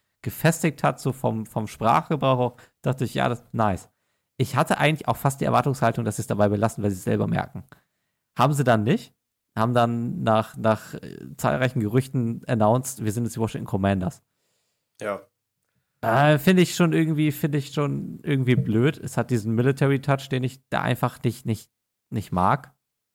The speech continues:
Speaker 2: Ja, richtig. Das
Speaker 1: Also
Speaker 2: Heißeste daran ist, finde ich eigentlich auch, und ich weiß nicht, ob du das weißt, ich würde
Speaker 1: Ja.
Speaker 2: auch mal davon ausgehen, dass ja, aber Commanders, das ist schon, ja, kann man jetzt nicht so direkt outcallen,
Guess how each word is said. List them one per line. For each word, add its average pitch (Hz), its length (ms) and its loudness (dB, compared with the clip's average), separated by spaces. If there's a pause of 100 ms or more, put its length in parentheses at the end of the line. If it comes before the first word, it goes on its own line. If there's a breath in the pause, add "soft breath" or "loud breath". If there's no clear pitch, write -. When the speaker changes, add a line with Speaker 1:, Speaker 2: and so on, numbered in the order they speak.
(140)
Speaker 2:
Ja, 110 140 -12
richtig. 110 400 -14 (220)
Das 101 160 -8
Speaker 1:
Also 101 80 2
Speaker 2:
Heißeste 151 340 0
daran 135 420 -2 (760)
ist, - 240 -6
finde 107 200 -10
ich - 120 -16
eigentlich 98 320 -12
auch, 101 180 -8
und 110 80 -14
ich 101 100 -18
weiß 101 200 -6
nicht, 95 80 -14
ob - 60 -20
du - 160 -12
das - 300 -16 (280)
weißt, 120 600 -8
ich - 300 -20
würde 110 140 -4
Speaker 1:
Ja. 98 100 0
Speaker 2:
auch 107 40 -8
mal 101 80 -10
davon 95 240 -10
ausgehen, 92 320 -6
dass - 180 -14
ja, 92 380 -8 (920)
aber 101 680 -2
Commanders, 135 760 -6 (720)
das - 300 -12
ist - 200 -12
schon, 98 420 -8 (160)
ja, 92 340 -6 (440)
kann 104 100 -12
man 104 100 -4
jetzt 101 120 -6
nicht 104 120 -8
so 104 80 -8
direkt 98 240 -8
outcallen, 127 640 -4